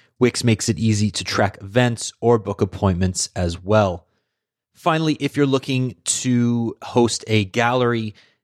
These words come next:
Wix makes beautiful mobile and desktop-friendly galleries. If you want to make a website, Wix has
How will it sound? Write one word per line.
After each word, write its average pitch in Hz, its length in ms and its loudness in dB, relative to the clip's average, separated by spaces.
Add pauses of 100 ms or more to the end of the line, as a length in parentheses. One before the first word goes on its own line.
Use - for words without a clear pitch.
(100)
Wix 135 360 2
makes 131 260 2
beautiful 120 880 -2
mobile 151 840 0
and 123 260 0
desktop-friendly 110 840 0
galleries. 98 720 0 (520)
If 151 220 -2
you 135 60 2
want 120 160 2
to 113 40 2
make 107 240 0
a 104 40 2
website, 95 560 0 (140)
Wix - 500 0 (160)
has 90 420 -2